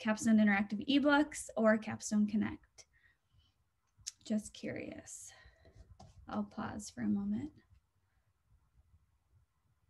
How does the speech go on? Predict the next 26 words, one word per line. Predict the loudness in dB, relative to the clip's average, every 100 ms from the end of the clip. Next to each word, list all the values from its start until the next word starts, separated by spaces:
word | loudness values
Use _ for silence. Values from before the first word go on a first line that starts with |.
| _ _ _ _ _ _ _ -4
Okay, | 0 -2 -4 -12 -20 -8
so | 0
we | 4
do | 6 8
have | 6
some | 6 4
Capstone | 4 4 6 8
users | 8 6 4 4
in | 4
here. | 4
That's | 4 4 6
awesome. | 4 2 0 2 0 -6 -20 -14
So | 8 10
what | 10 8 6 4
Capstone | 6 6 10 10
Connect | 12 10 10 4
is, | 4 6 6 4
it's, | 0
um, | 2 4 4 4
a | 6 10
newer | 10 12 10
product | 8 6 6 6
of | 4
ours | 6 6 6
that | 2
just | 2 0 -4